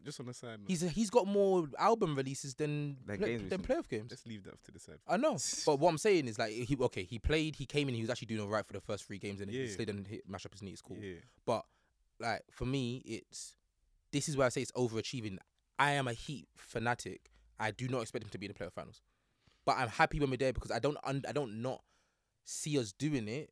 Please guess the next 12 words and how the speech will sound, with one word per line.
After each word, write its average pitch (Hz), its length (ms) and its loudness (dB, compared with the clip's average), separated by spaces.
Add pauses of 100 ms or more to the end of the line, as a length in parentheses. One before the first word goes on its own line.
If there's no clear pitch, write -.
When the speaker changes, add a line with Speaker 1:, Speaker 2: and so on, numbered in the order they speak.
Speaker 2:
when 113 180 -4
you 101 80 -6
say 127 380 0
it, - 160 -6
'cause 117 140 -12
there, 110 160 0
it's 113 140 -8
possible. 123 640 2 (120)
However, 120 460 2
Speaker 1:
Yeah. 190 260 0 (180)
Speaker 2:
it's, 113 300 -4 (140)
I, 110 180 2